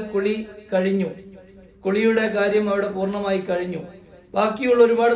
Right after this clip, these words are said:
സുന്നത്തുകളുണ്ട്, അതെല്ലാം എടുത്ത് അത് ഫർളാണ് എന്ന് ചിന്തിക്കുമ്പോഴാണ് പല ആളുകൾക്കും വസ്വാസ് വരുന്നത്. അതിൽപ്പെട്ട ഒന്നാണ് വുളൂ എടുക്കുക എന്നുള്ളത്. കുളിയിൽ വുളൂ എടുക്കൽ സുന്നത്തായ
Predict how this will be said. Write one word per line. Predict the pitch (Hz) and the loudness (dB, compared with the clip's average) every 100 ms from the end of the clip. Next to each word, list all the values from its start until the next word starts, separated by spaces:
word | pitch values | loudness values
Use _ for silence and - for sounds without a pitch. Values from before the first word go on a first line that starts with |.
| 233 | 0
സുന്നത്തുകളുണ്ട്, | 214 233 233 233 208 185 156 143 - 196 | -2 -2 0 2 2 0 -4 -10 -8 -2
അതെല്ലാം | 220 220 220 220 202 | 0 0 0 0 2
എടുത്ത് | 208 208 220 214 | 0 -2 -2 0
അത് | 196 202 | 0 0
ഫർളാണ് | 196 190 214 240 226 214 | -2 -4 0 0 0 -2
എന്ന് | 202 202 196 | -4 -6 -6
ചിന്തിക്കുമ്പോഴാണ് | 190 226 214 196 190 185 175 175 175 - - - - - - | -6 -6 -4 -2 -2 -2 -4 -8 -10 -16 -20 -20 -20 -20 -4
പല | 180 220 208 | 0 2 2
ആളുകൾക്കും | 202 190 185 185 170 | 2 0 -2 -6 -6
വസ്വാസ് | - 196 196 180 | -2 2 2 0
വരുന്നത്. | 160 147 135 - - 190 | -4 -4 -6 -8 -4 -2
അതിൽപ്പെട്ട | 226 220 208 214 196 | 0 0 0 0 0
ഒന്നാണ് | 190 185 190 196 - 190 | 2 0 0 -2 -8 -6
വുളൂ | 190 208 220 226 208 | 0 4 6 4 2
എടുക്കുക | 190 185 196 185 196 180 | -2 -2 -2 0 0 -2
എന്നുള്ളത്. | 160 143 135 - - - - - - _ _ _ _ _ - - | -6 -8 -10 -14 -18 -20 -20 -20 -20 _ _ _ _ _ -12 0
കുളിയിൽ | 214 233 247 247 214 | 2 2 2 0 -2
വുളൂ | 208 233 247 | 4 4 6
എടുക്കൽ | 220 202 233 226 226 - - - - - | 4 2 0 -2 -2 -8 -18 -20 -14 -4
സുന്നത്തായ | 214 240 247 247 220 | 0 2 4 2 2